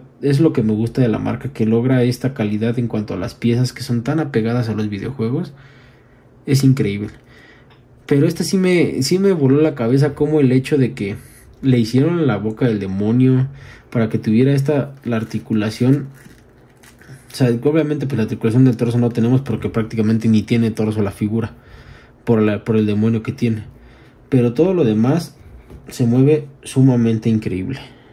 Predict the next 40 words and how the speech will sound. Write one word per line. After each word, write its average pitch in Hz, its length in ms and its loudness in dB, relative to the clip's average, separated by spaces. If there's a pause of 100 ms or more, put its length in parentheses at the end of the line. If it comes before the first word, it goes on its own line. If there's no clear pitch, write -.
(680)
A 131 80 -2
lo 143 100 0
mejor 175 220 0
y 220 60 2
un 214 100 2
cambio 190 420 0
de 131 160 2
rostro 135 380 2
para 120 120 2
un 135 160 4
rostro 135 360 2
un 123 180 2
poco 120 260 -2
m-, 113 220 0 (300)
con 117 180 2
más 127 220 2
expresiones 135 640 0
no 127 140 4
hubiese 127 300 4
estado 117 300 -2
mal, 127 320 -2 (720)
que - 80 -4
nos 120 140 4
pusieran 123 340 2
una 135 240 6
carita 110 380 -2
extra, 127 380 -4 (540)
pero 139 220 4
de 156 100 2
ahí 185 120 2
en 175 80 2
fuera 185 340 -2
no, 165 300 2
no 190 260 2
le, 196 240 2
no 180 160 0
le 202 140 2
veo 185 160 0
ningún 165 320 2
detalle 156 580 -2